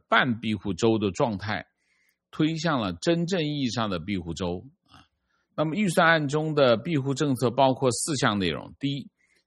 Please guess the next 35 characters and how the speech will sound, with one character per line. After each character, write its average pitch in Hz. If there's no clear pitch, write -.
禁 233
止 135
纽 95
约 117
地 131
方 131
警 92
察、 85
县 139
监 143
狱 165
以 80
及 104
治 156
安 139
官 143
办 143
公 143
室 -
和 123
美 135
国 110
移 104
民 127
以 85
及 110
海 107
关 117
执 120
法 98
局 98
合 101
作， 127
或 185
者 95